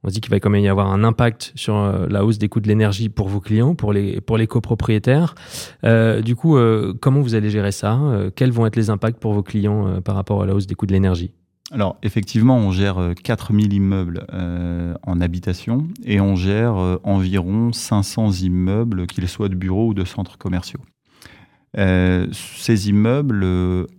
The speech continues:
Speaker 2: un gros tiers, euh, sont au chauffage collectif. Donc, par définition, la hausse des coûts de l'énergie ou les tensions qu'on connaît actuellement sur l'approvisionnement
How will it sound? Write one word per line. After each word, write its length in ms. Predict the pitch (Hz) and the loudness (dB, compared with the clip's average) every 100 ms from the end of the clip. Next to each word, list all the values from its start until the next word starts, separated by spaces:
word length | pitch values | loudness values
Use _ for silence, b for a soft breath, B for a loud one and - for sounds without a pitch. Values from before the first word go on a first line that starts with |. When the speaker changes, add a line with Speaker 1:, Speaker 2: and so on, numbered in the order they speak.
| _ | _
Speaker 2:
un 100 | 107 | -2
gros 220 | 101 101 127 | 0 2 -2
tiers, 480 | - 98 107 - - _ - | -2 -4 -4 -6 -16 _ -6
euh, 120 | 95 | -4
sont 420 | - - 117 120 101 | -4 -4 -2 -2 -4
au 80 | |
chauffage 420 | 87 110 101 127 - | -4 -2 -2 -2 -2
collectif. 500 | 98 90 - - - _ _ B B B B B 95 | -8 -8 -12 -20 -20 _ _ B B B B B 0
Donc, 240 | 110 127 | 0 2
par 160 | 101 92 | 2 4
définition, 800 | 104 - 98 92 - 117 143 135 | 2 2 0 0 0 0 2 2
la 240 | 92 - | 2 0
hausse 200 | 117 120 | 0 -2
des 140 | 104 98 | -2 -4
coûts 180 | - 107 | -4 -4
de 60 | |
l'énergie 600 | 95 92 92 90 104 147 233 | -2 -2 -2 -4 -4 -4 -2
ou 100 | 101 | -2
les 120 | 90 | -2
tensions 440 | - 117 - 123 | -2 -4 -2 -2
qu'on 160 | 110 98 | 0 -4
connaît 260 | - 101 98 | -2 -2 -2
actuellement 440 | 92 104 95 101 | -2 -4 -2 -2
sur 160 | - 92 | -4 -6
l'approvisionnement 720 | 92 95 90 92 92 107 | -4 -2 -2 0 0 0